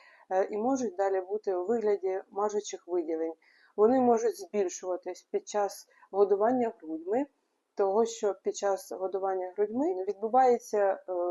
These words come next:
виброс гормону окситоцину, який скорочує матку, і через це може збільшуватись кількість, е, виділень лохій. Е, що потрібно пам'ятати? Що все так само, як під час менструації. Потрібно своєчасно змінювати прокладинки,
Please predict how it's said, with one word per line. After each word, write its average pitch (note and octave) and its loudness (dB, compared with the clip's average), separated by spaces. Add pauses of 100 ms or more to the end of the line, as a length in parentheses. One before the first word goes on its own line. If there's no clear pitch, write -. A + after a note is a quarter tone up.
(220)
виброс G3+ 0
гормону G3 0 (380)
окситоцину, G#3 -2 (180)
який B3+ 6
скорочує G#3+ 2
матку, F3 -4
і G4 -8
через G4 -4
це E4 0
може G#3 2
збільшуватись G3+ -4
кількість, G#3 -4 (480)
е, F3+ 2
виділень G3 2 (120)
лохій. E3+ 0 (240)
Е, F3+ -8
що C4+ 4
потрібно A3 0
пам'ятати? F3+ -6
Що - -8
все C4+ 0
так A#3+ -2
само, A#3 2
як F#3 0
під - -10
час G3+ -4
менструації. F3 -4
Потрібно A#3+ -2
своєчасно A3 0
змінювати G3+ 0
прокладинки, E3+ -4